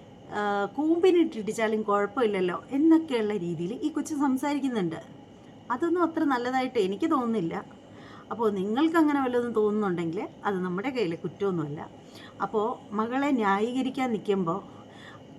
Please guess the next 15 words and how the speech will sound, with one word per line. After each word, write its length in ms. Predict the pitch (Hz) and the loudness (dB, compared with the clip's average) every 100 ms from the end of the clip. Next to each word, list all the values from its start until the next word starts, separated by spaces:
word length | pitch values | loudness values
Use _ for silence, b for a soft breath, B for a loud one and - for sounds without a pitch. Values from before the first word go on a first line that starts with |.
| - | -2
അമ്മ 240 | 254 269 | 2 4
മനസ്സിലാക്കേണ്ട 600 | 277 220 214 226 220 220 | 4 2 0 -2 0 0
ഒരു 120 | 196 196 | 0 -2
കാര്യമെന്ന് 380 | 185 175 185 180 | -2 -2 0 0
വെച്ചാൽ, 340 | 165 170 208 - | -2 -4 -6 -4
ഈ 100 | 294 | 4
മകളുടെ 460 | 339 330 285 311 320 320 | 6 6 4 2 2 2
ഭാഗത്ത് 420 | 262 233 233 240 | 2 0 0 0
നിന്ന് 160 | 233 226 | 0 0
നല്ല 260 | 226 220 269 | 0 0 0
ചില 200 | 277 269 | 0 0
കാര്യങ്ങളും 480 | 269 226 226 233 240 | 0 -2 -2 -2 -4
കുട്ടി 200 | 233 247 | -4 -2
ചെയ്യുന്നുണ്ട്, 580 | 233 240 277 294 175 - - B B - | 0 4 4 4 2 -4 -14 B B 0
ഇല്ലെന്നല്ല. 420 | 311 320 254 165 | 4 6 4 0